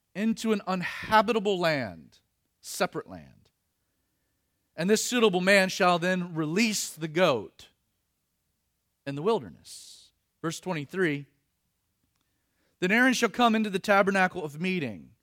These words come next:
shall take off the linen garments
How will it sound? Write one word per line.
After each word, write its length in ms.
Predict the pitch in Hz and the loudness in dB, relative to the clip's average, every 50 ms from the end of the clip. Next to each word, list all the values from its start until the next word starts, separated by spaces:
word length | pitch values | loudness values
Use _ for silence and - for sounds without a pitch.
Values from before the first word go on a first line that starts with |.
| _ _ _ _ _ _ _ _ _ - _ - | _ _ _ _ _ _ _ _ _ -20 _ -8
shall 200 | - - 220 - | -2 -2 -2 0
take 300 | - 240 233 247 226 240 - | 4 4 4 4 4 4 8
off 560 | 208 226 247 247 240 214 - - - - - - | 10 10 12 12 10 8 6 2 -12 -14 -14 -6
the 160 | 175 175 208 | 0 0 2
linen 300 | 208 220 233 220 220 208 | 4 4 4 4 2 4
garments 880 | 190 226 247 254 240 185 127 107 - - - - - - - - - | 6 6 6 6 4 2 -2 -6 -10 -14 -16 -16 -16 -16 -16 -20 -20